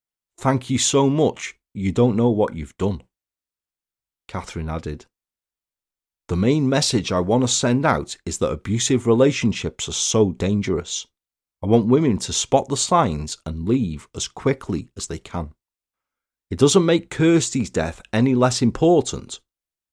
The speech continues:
but if I can stop anybody else from ending up like Kirsty,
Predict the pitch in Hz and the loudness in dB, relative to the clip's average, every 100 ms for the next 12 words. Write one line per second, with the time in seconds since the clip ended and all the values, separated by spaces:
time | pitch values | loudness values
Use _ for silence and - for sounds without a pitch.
0 | - 90 107 107 - 101 - - 147 - | -2 2 2 0 -2 -2 -4 -2 -4 -6
1 | - 127 160 147 135 131 165 123 - - | -6 -2 0 2 2 2 2 2 -2 -4
2 | 95 104 110 98 156 - 110 101 - 95 | 0 2 2 2 0 -2 -4 -4 -4 -6
3 | 80 - - | -4 -8 -12